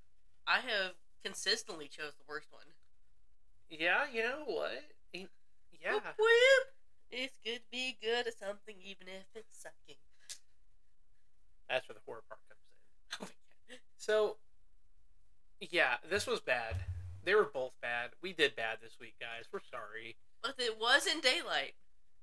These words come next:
Speaker 2: They, yeah, yeah.
Speaker 1: Yeah.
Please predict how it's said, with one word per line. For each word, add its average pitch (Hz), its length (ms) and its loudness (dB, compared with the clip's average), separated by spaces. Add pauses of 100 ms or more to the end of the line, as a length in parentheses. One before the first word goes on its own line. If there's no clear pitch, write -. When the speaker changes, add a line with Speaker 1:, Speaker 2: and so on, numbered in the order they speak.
(120)
Speaker 2:
They, 160 260 6
yeah, 359 2000 2 (200)
yeah. - 140 -6 (720)
Speaker 1:
Yeah. 185 80 -16